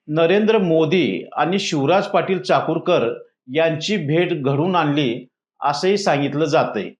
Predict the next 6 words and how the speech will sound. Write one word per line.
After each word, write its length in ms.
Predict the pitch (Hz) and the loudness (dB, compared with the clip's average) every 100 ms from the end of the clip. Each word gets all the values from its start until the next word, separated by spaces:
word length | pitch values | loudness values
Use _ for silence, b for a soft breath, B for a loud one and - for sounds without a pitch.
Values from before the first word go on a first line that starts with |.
| _ _ _ _ _ _ _ _ - | _ _ _ _ _ _ _ _ -2
पण 360 | 214 220 220 220 _ _ _ _ _ - | 2 2 -2 -10 _ _ _ _ _ -4
यांची 320 | 165 170 208 | -2 0 -2
भेट 360 | 180 180 208 - | 0 2 2 0
कोणी 480 | 170 170 208 208 208 | 2 2 2 2 0
घडवून 400 | 165 170 196 190 | 2 2 4 2
आणली, 460 | 180 180 185 190 | 2 2 2 0